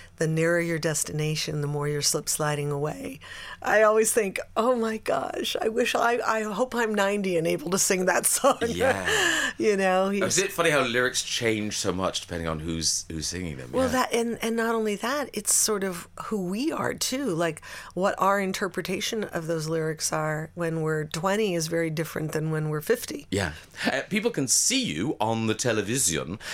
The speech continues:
Speaker 2: uh, later this year because you're doing the Royal Variety.
Speaker 1: Yes, I'm very, uh, very amazed and very thankful to be doing it.
Speaker 2: Have you
Speaker 1: Yes.
Speaker 2: done it before?
Speaker 1: No, no, this is the first time. And, you know,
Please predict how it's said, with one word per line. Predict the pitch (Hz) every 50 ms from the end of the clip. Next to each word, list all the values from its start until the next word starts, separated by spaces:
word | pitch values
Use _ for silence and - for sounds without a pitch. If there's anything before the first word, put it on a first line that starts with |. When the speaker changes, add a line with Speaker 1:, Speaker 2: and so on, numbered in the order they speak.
| - - -
Speaker 2:
uh, | 113 113 113 113 113 - -
later | 110 113 117 117 107 107
this | 98 101 - -
year | 104 98
because | 90 98 - 113 107 104
you're | 120 123
doing | 113 107 123 117 117
the | 120
Royal | 117 110 123 131 131 131
Variety. | 113 110 110 139 208 339 392 349 - - 76 71 80 - - -
Speaker 1:
Yes, | 196 180 170 165 156 151 143 139 - - - - - - - - -
I'm | 156 156 156 156 156 160
very, | 151 165 160 160 160 156 151 151 147 143 151
uh, | - - 156 151 143 156
very | 151 147 156 160 165 165 160 160 160 156 156 156 -
amazed | - - 175 165 160 175 180 185 175 185
and | 185 170
very | 160 165 165 160 160
thankful | 160 - 196 180 175 170 160 - 165 -
to | - 147
be | 143 160 156
doing | 151 156 160 - - 151 143 151
it. | 156 - - - - - - - - -
Speaker 2:
Have | - 151
you | 190
Speaker 1:
Yes. | 185 196
Speaker 2:
done | 190 190
it | -
before? | 147 120 156 202 175 92 64 - - - - - - - - - -
Speaker 1:
No, | 175 165 165 170 170 165 226 285 415 339 - - 160 165 180 180
no, | 185 220 208 196 220 262 262 233 220
this | - 208 -
is | - 220
the | - 208 196
first | - 208 202 208 190 - -
time. | 202 202 220 226 254 269 254 226 202
And, | 190 185 180 165 - - - - - - - - - - - - -
you | 208 190 208
know, | 196 190 180 175